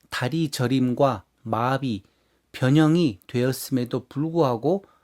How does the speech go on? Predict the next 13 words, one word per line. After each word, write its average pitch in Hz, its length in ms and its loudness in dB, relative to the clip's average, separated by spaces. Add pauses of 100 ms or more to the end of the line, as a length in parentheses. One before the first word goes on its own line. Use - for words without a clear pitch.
(360)
고엽제 123 440 -2
후유증에 190 680 -2
해당하지 165 640 -2
아니한다고 160 680 -2
한 139 260 -2 (120)
피청구인의 156 840 -4 (400)
이 120 180 -4
사건 131 500 -4
처분은 139 560 -4 (340)
위법, 120 460 -2 (140)
부당하여 131 680 -4
취소되어야 147 760 -4
한다. 110 320 -6